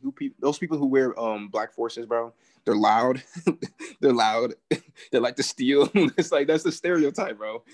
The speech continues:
They like to steal, like to get in fights, bro. They're probably gonna rob your house while you're sleeping. <laughs> It's like,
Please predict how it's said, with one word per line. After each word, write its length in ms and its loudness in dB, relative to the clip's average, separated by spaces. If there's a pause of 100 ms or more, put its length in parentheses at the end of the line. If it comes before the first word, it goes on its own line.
(140)
They 60 -12
like 140 -8
to 80 -10
steal, 480 0 (260)
like 140 -6
to 60 -18
get 160 0
in 80 -4
fights, 320 -4
bro. 280 -4
They're 140 -2
probably 260 0
gonna 140 4
rob 240 0
your 80 -2
house 340 -6
while 120 -6
you're 100 -10
sleeping. 440 -14
<laughs> 40 -2 (680)
It's 200 4
like, 200 4